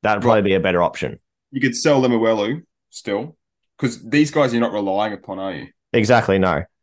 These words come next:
Speaker 1: So, yeah, I can sell them. I'll sell, this is what I'm gonna do. Sell Lemuelu and Tago.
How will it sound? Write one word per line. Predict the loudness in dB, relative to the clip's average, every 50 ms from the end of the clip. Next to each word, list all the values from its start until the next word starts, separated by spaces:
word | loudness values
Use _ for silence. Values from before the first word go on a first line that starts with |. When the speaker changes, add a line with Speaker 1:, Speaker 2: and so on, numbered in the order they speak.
| _ -2
Speaker 1:
So, | 2 4 6
yeah, | 6 6 6 4
I |
can | 4 2 0
sell | 2 6 6 8 8 8
them. | 6 6 6 6
I'll | 4 4 4
sell, | 6 4 4 6 4 4
this | 0 0
is |
what | 0 2
I'm | 2
gonna | 2 2
do. | 2 0 0
Sell | -2 0 0 2 2 4 4
Lemuelu | 2 2 2 2 2 2 2 0 0
and | -2 -2
Tago. | -2 -2 -2 -2 -4 -6 -6 -6